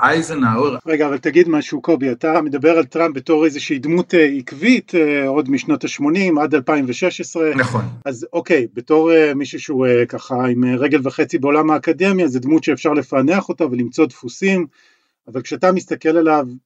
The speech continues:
Speaker 2: רק כדי למקם אותך ככה, אתה מגדיר את עצמך כמישהו שתומך בטראמפ, כמישהו, אה, שמזדהה איתו, עם האג'נדה שלו?
Speaker 1: הפריזמה שלי בכלל, תמיד אנשים שואלים אותי, אה, "מה אתה בוחר?" אני אומר, "חבר'ה, אתם התבלבלתם, אני לא יכול לבחור, אני ישראלי."
Speaker 2: מהמם.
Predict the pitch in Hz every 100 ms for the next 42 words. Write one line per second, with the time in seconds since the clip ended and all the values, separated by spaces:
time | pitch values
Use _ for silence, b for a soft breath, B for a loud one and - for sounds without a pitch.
0 | _ _ 156 175 185 180 170 - 202 202
1 | - 143 - 127 131 113 _ _ _ _
2 | - 156 160 151 120 143 156 143 147 -
3 | 143 - 135 131 131 131 - _ _ _
4 | _ 113 120 131 - 127 139 127 151 196
5 | 202 202 - 196 190 180 - 117 110 -
6 | 120 110 113 110 107 107 107 107 104 104
7 | _ 131 113 123 117 110 143 123 113 104
8 | 101 139 147 139 - 120 117 110 _ _
9 | - 214 170 175 190 139 120 120 135 117
10 | 123 127 120 127 113 120 120 120 104 -
11 | 107 101 98 95 101 - 127 135 131 120
12 | 120 120 104 131 147 160 139 120 117 120
13 | 120 117 120 117 107 110 113 113 107 101
14 | - 95 92 107 - - 98 92 127 147